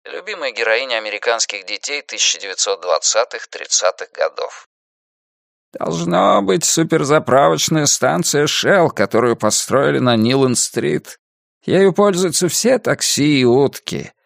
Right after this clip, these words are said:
Она именно в той стороне, где рванула». Клай понятия не имел, прав Рикарди или нет. Запаха горящего бензина он не чувствовал,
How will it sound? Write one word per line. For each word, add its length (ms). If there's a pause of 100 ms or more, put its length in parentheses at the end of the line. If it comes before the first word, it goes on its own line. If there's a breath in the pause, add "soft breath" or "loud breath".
(200)
Она 340
именно 280
в 80
той 240
стороне, 600
где 200
рванула». 720 (1200)
Клай 380
понятия 600
не 160
имел, 240
прав 380
Рикарди 480
или 180
нет. 320 (320 soft breath)
Запаха 460
горящего 480
бензина 500
он 320
не 140
чувствовал, 680